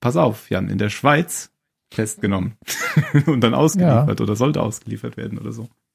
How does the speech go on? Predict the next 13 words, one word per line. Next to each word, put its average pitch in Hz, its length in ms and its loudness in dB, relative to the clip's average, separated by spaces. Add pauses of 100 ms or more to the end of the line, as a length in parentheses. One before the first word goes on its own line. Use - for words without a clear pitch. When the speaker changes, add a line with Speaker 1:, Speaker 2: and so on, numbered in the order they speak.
(560)
Speaker 2:
Ja, 151 100 0
aber 110 200 2
er 104 140 0
ist, 123 200 -4
glaub 110 220 2
ich, 113 140 0
nach 104 220 -2
wie 135 60 0
vor 156 320 2
nicht 147 560 -4 (120)
in 139 160 0
der 131 100 2
Schweiz, 135 440 -4